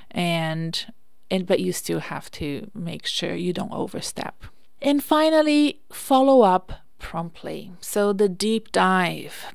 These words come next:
post-event actions can really solidify or break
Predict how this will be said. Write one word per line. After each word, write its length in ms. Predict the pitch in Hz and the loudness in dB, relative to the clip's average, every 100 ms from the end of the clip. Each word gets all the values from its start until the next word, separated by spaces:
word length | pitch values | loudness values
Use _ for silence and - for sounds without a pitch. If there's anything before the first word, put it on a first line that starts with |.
| - | 4
post-event 1120 | 226 226 220 - 190 180 180 175 180 - - - - - | 8 8 6 0 0 2 2 0 2 2 0 -6 -14 -2
actions 600 | 180 180 - - 175 170 | 0 0 -2 -2 -2 -4
can 200 | - 170 | -6 -6
really 500 | 170 170 196 190 190 | -4 0 2 2 0
solidify 1300 | 170 - - 165 160 165 180 - 180 180 214 269 294 - - | -2 -4 -2 -2 -2 -2 -4 -2 0 2 2 0 -4 -10 0
or 400 | 196 208 214 233 - | 4 6 4 2 -2
break 480 | 180 247 320 - | 2 2 2 -4